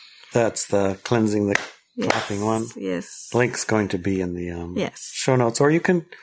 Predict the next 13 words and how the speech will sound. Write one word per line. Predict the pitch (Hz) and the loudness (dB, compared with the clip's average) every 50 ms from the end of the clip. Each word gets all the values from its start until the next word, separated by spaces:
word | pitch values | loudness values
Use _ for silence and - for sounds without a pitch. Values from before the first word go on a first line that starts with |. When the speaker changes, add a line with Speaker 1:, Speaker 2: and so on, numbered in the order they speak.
| - _ | -16 _
Speaker 1:
how | - 180 | 0 2
would | 180 180 170 | 4 4 4
we | 160 151 143 | 4 4 4
able | 131 113 110 104 | 4 2 0 -2
to, | - - - | -4 -6 -2
how | - 139 | -2 0
would | 127 131 110 - | 2 2 0 -2
you | - | -4
just | - - - - | -4 -4 -4 -2
search | - 98 - - - | -4 -4 -4 -6 -8
for | - - 95 92 92 | -10 -8 -8 -8 -10
it? | - - - - | -10 -14 -6 -2
Speaker 2:
Yeah. | 453 370 226 | 0 0 0